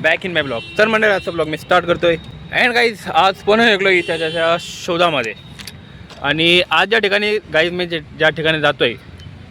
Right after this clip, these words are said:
तर ती जागा म्हणजे नव्वद टक्के लोकांना माहिती नसेल गाईज, कारण ती ज्या ठिकाणी आहे तर फार आतमध्ये आहे.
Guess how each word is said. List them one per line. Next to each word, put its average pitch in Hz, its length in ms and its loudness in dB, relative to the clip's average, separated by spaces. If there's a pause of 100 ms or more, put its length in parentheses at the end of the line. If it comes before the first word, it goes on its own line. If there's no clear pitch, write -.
(640)
तर 226 260 6 (160)
ती 240 120 2
जागा 214 280 6
म्हणजे 208 240 -2
नव्वद 190 340 0
टक्के 202 180 0
लोकांना 185 260 2
माहिती 170 280 0
नसेल 170 260 2
गाईज, 139 180 -2 (480)
कारण 151 280 0
ती 156 520 -2
ज्या 156 200 2
ठिकाणी 160 380 0
आहे 135 140 2
तर 156 240 -4
फार 185 320 2
आतमध्ये 151 400 0
आहे. 110 180 -2